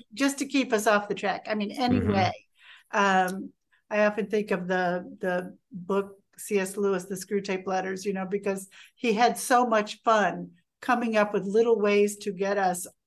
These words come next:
Speaker 1: you know, away from God.
Speaker 2: Mm.
Speaker 1: Well,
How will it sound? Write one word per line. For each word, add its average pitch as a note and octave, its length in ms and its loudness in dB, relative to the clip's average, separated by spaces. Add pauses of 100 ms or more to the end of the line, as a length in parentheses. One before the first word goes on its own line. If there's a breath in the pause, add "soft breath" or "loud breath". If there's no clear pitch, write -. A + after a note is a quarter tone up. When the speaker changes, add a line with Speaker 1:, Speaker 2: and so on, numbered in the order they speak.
(120)
Speaker 1:
you A3+ 180 2
know, F3 360 2
away G3 340 2
from F#3 240 -8
God. F3 380 -2 (340 loud breath)
Speaker 2:
Mm. - 120 4
Speaker 1:
Well, B3+ 480 4